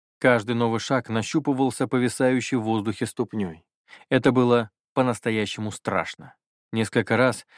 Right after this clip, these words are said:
ужас от передвижения в темноте на высоте многих метров так сильно сжимал сердце,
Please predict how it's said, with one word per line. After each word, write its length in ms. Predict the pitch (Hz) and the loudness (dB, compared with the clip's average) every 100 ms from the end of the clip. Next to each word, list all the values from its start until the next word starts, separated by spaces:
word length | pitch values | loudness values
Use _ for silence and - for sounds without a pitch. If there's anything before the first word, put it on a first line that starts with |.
| - _ | -20 _
ужас 320 | 160 156 147 | 0 2 2
от 200 | - 131 | 0 -6
передвижения 640 | - 127 120 123 127 127 113 | -2 -2 0 0 0 0 -2
в 80 | - | -4
темноте 640 | 117 117 107 139 151 107 _ - | -2 -2 0 2 2 0 _ -6
на 140 | 107 | -2
высоте 360 | 104 120 107 110 | -2 -4 -2 0
многих 480 | 110 127 110 101 | 2 2 0 -2
метров 420 | 123 139 120 104 - - - | -2 -2 0 -4 -6 -20 -12
так 200 | - 127 | -4 -4
сильно 400 | - - 135 113 | -4 -2 0 2
сжимал 340 | 95 113 120 110 | 0 0 0 0
сердце, 560 | - 151 131 - 101 | 0 0 0 -4 -6